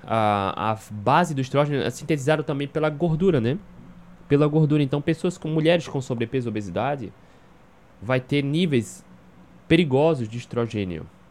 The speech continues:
tá? Em resumo, seria uma live completa só sobre isso, tá? Mas em resumo, melhorar a qualidade da alimentação.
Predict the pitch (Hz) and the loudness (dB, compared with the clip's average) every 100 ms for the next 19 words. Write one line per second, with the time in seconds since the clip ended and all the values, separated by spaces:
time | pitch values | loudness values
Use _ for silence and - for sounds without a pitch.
0 | - 120 226 - - - - - - - | -6 -4 -4 -8 -20 -20 -20 -20 -20 -20
1 | - - - - - - - - - - | -20 -20 -20 -20 -20 -20 -20 -20 -20 -20
2 | - - 185 202 139 120 76 58 - - | -8 2 6 6 4 -2 -4 -8 -16 -20
3 | - - - - - 139 123 143 147 131 | -20 -20 -20 -20 -2 2 2 2 -2 0
4 | 120 127 127 160 151 131 123 - 147 156 | 2 0 -4 -8 -4 -4 -4 -6 -6 -4
5 | 143 135 101 82 - 98 - 143 185 - | -4 -4 -4 -6 -12 -10 -6 -6 -6 -16
6 | - - - - - - - - 120 131 | -20 -20 -20 -20 -20 -20 -18 2 2 4
7 | 175 180 127 101 85 - 107 131 139 135 | 6 6 4 0 0 -4 0 4 4 4
8 | 175 - 147 127 120 110 110 110 - 110 | 2 2 0 2 0 0 -4 -6 -6 -4
9 | 107 131 | -4 -4